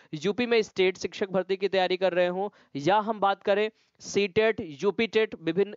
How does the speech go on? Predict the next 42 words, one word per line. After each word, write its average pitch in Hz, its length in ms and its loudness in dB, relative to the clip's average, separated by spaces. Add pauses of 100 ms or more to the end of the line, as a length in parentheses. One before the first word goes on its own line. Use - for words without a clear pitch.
(100)
स्टेट 247 400 0
टेटों 175 240 0
की 175 120 -4
तैयारी 147 320 0
आप 143 160 -2
कर 143 160 -2
रहे 123 160 -10
हो, 117 180 -20 (280)
ठीक 208 160 0
है। 247 120 2 (760)
फिर 220 120 4
हम 233 120 2
मिलेंगे 226 280 2
अगले 220 180 2
नेक्स्ट 214 240 0
सेशन 214 220 0
में, 247 200 0 (260)
तब 139 160 -4
तक 160 80 -2
के 175 100 -4
लिए 165 80 2
आप 165 160 0
बने 143 180 -2
रहिए 185 220 -2
इस 185 80 -6
प्लेटफॉर्म 175 420 -4
के 180 120 -8
साथ 190 340 -8 (400)
और 165 100 -2
शेयर 240 320 2
कर 202 180 2
दीजिए 151 280 0
उन 165 120 -4
सभी 135 220 -6
फ्रेंड्स 123 360 -10
में। 160 80 -14 (320)
Thank 202 300 -2
you 240 160 -2
so 196 240 0
much 214 200 -2
to 190 100 -2
everyone। 139 440 -4